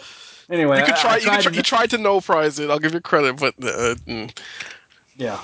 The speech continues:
Speaker 1: All right. So
Speaker 2: I, I
Speaker 1: uh,
Speaker 2: can buy him knowing everything about Kane.
Speaker 1: Right.
Speaker 2: And
Speaker 1: Because he would want to know about Kane.
Speaker 2: And also, we've seen him,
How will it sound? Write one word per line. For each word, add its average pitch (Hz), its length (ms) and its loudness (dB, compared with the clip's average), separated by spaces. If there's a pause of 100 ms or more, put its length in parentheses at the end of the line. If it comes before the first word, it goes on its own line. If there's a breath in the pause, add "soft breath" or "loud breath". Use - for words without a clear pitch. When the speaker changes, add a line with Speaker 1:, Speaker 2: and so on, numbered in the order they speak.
(140)
Speaker 1:
All 156 180 -2
right. 131 340 0
So 165 220 0
Speaker 2:
I, - 80 4
I 147 240 4
Speaker 1:
uh, - 60 -2
Speaker 2:
can 311 180 2
buy 214 440 4
him 175 480 0
knowing 160 340 4
everything 151 480 0
about 139 280 0
Kane. 131 480 -2 (1700 soft breath)
Speaker 1:
Right. 170 380 0 (500)
Speaker 2:
And 160 120 6
Speaker 1:
Because 175 180 4
he 175 80 6
would 165 140 4
want 190 240 2
to 151 60 0
know 143 140 2
about 107 280 -4
Kane. 87 280 -12 (160)
Speaker 2:
And 180 120 6
also, 208 380 2
we've 180 240 0
seen 202 380 0
him, 143 440 0